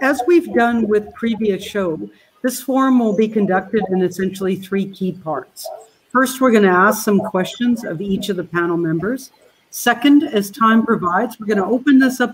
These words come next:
to the floor for any of you as the viewing audience. And you can also be part of this through Facebook and Twitter at a hashtag called covid nineteen Y X C, which we'll have Deb and Ian put up in the back channel here.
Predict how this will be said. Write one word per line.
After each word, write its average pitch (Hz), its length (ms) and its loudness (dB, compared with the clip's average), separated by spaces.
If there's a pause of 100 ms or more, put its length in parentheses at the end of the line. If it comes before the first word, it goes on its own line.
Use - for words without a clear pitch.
to 233 80 -4
the 202 100 2
floor 208 460 -2 (420)
for 214 140 -2
any 233 280 4
of 208 140 0
you 220 260 0
as 190 200 -2
the 185 80 -4
viewing 190 420 0
audience. 208 600 -2 (420)
And 214 300 0
you 220 120 -2
can 226 140 0
also 247 420 0
be 214 220 0
part 220 320 -2
of 196 140 0
this 196 280 -4
through 190 200 -4
Facebook 208 580 -4
and 180 160 -4
Twitter 202 460 -6 (380)
at 208 100 2
a 185 80 4
hashtag 208 760 0
called 185 400 -6
covid 220 460 0
nineteen 196 720 0
Y 180 320 0
X 180 220 -8
C, 214 360 0 (240)
which 196 180 -4
we'll 202 120 2
have 190 340 0
Deb 196 260 0
and 180 120 0
Ian 185 320 2
put 180 180 -6
up 180 280 -2
in 214 180 -6
the 170 80 -2
back 185 320 0
channel 185 380 0
here. 185 280 -2